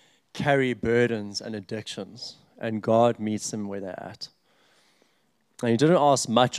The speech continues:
of them. His grace just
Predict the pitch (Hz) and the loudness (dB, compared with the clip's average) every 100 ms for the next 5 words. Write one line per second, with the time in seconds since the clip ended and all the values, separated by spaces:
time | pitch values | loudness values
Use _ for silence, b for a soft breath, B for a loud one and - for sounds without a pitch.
0 | - 123 95 78 - b b b b _ | 0 0 0 -8 -12 b b b b _
1 | _ _ _ _ _ _ _ 127 120 - | _ _ _ _ _ _ _ -4 -4 0
2 | 127 131 131 - 117 - - | 4 6 4 2 -4 -6 -12